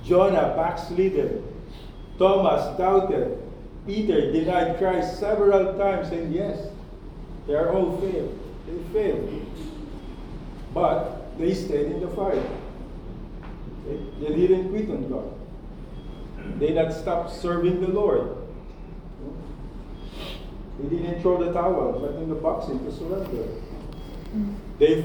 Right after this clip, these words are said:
Speaker 1: fought a good fight and finished the course and kept the faith. Okay? Like I said, <clears throat> you fail, stay in the fight. That's number one.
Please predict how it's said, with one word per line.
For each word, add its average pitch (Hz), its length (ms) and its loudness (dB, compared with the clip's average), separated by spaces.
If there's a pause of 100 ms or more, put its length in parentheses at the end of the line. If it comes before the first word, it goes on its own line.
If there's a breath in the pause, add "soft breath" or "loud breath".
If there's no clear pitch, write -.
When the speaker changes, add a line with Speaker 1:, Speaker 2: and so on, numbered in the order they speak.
Speaker 1:
fought 202 280 6
a 151 160 2
good 185 280 4
fight 165 300 0 (220)
and 139 320 -4
finished 160 360 0
the 143 160 -2
course 170 280 4 (640)
and 113 280 -10
kept - 300 0 (220)
the 139 240 -8
faith. - 220 -2 (1700)
Okay? 135 180 -4 (560)
Like 127 260 -6
I - 40 -6
said, 107 440 0 (1500)
<clears throat> - 0 -
you - 1300 -4
fail, 135 440 -2 (720)
stay 143 380 4
in - 60 4
the 123 80 0 (140)
fight. - 220 -2 (1080)
That's - 140 -12
number 117 240 -6
one. 131 300 -2